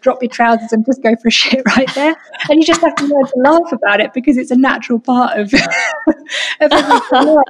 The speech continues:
Speaker 1: And then you just laugh about it. And it's like, you know, guys laugh about these things and make fun of each other about these things. So, you know, we as women need, just need to stop being so sensitive about, you know, our natural body rhythms.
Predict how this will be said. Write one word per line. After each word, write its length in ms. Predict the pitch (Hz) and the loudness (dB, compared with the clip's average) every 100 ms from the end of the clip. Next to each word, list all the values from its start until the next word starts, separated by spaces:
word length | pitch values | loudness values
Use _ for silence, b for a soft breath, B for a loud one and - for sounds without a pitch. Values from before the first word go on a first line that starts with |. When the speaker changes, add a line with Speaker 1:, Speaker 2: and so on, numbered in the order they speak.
| - | 0
Speaker 1:
And 120 | 262 | 0
then 140 | 269 262 | 2 2
you 60 | |
just 200 | 254 294 | 0 0
laugh 280 | 247 240 269 269 | 2 2 2 -2
about 300 | - 208 202 | -2 0 0
it. 120 | - | 0
And 100 | 233 | 0
it's 180 | 247 233 | 0 2
like, 220 | 247 - | 0 2
you 80 | 269 | 0
know, 200 | 233 208 - B B B | 2 0 -4 B B B
guys 380 | - 330 370 320 | 0 2 4 2
laugh 280 | 226 202 202 | 0 0 -2
about 280 | 202 202 - | -2 -2 -2
these 200 | 208 - | -6 -4
things 260 | 220 214 226 | -2 -2 -2
and 120 | 220 | 0
make 240 | 226 233 | 0 0
fun 160 | - 220 | 0 -2
of 100 | 214 | 0
each 160 | 220 220 | -2 -2
other 180 | 208 | -2
about 240 | 208 208 214 | -2 -2 -2
these 160 | 220 | -4
things. 280 | - 208 208 | -4 -6 -6
So, 100 | - | -4
you 140 | 220 233 | 2 2
know, 180 | 214 | 2
we 340 | 208 247 262 262 | 2 2 2 0
as 140 | 254 233 | -4 2
women 360 | 254 254 214 | 2 2 0
need, 260 | 220 233 - | -2 -4 -4
just 160 | 240 240 | -4 2
need 160 | 247 | 2
to 60 | 240 | 0
stop 220 | - 226 | -2 0
being 140 | 220 220 | 0 -2
so 140 | 214 | -4
sensitive 520 | 214 233 233 226 202 | -4 -4 -4 -4 -6
about, 380 | 214 226 226 226 | -4 -4 -4 -2
you 100 | 233 | -2
know, 160 | 208 240 | 0 0
our 80 | 214 | 2
natural 440 | 233 233 - 208 | 0 -2 -2 -4
body 360 | 190 220 226 208 | 0 0 2 0
rhythms. 540 | 220 262 302 330 - | 0 0 0 0 -4